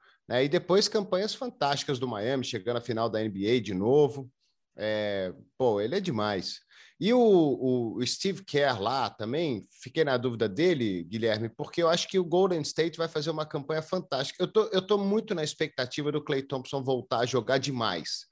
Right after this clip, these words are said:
E se o Klay Thompson jogar demais e o Stephen Curry jogar demais,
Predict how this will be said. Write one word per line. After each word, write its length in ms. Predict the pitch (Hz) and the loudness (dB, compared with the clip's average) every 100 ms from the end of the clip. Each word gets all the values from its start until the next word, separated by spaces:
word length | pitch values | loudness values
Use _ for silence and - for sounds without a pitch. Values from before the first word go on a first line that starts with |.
| _ - - _ | _ -20 -20 _
E 60 | 127 | -2
se 120 | - | 0
o 40 | |
Klay 200 | 247 269 | 2 2
Thompson 400 | - 175 156 156 | 2 0 0 -2
jogar 320 | 127 123 131 135 | 2 2 4 2
demais 760 | 117 110 120 123 92 - - 131 | 2 0 0 -2 -4 -8 -8 -2
e 100 | 135 | -2
o 80 | |
Stephen 380 | 135 143 135 131 | 0 0 0 -4
Curry 260 | 123 123 120 | 0 0 2
jogar 300 | 120 107 127 | 0 2 0
demais, 760 | 113 - 120 120 87 - - | -2 -6 -4 -4 -6 -10 -14